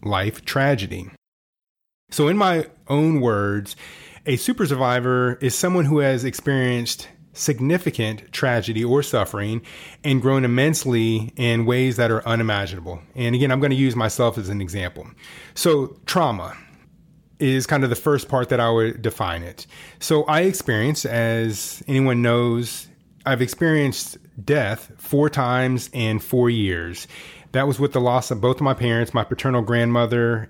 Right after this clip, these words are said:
and my oldest, uh, child.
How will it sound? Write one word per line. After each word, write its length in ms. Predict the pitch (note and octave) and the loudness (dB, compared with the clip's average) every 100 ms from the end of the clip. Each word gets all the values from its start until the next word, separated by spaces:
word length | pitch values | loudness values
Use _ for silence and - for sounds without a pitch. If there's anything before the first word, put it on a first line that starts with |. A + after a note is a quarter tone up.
| - | -4
and 640 | A2 A2 A2+ A#2 A2+ G2+ - _ _ | -2 0 0 0 -2 -6 -18 _ _
my 240 | A2+ G#2+ A2 | -2 0 0
oldest, 840 | B2+ B2+ B2+ G#2 G2 G2 - - - _ _ | 2 2 2 0 -4 -4 -6 -8 -14 _ _
uh, 140 | G#2 G#2 | -8 -4
child. 520 | - A#2+ F#2+ - | -2 -2 -2 -8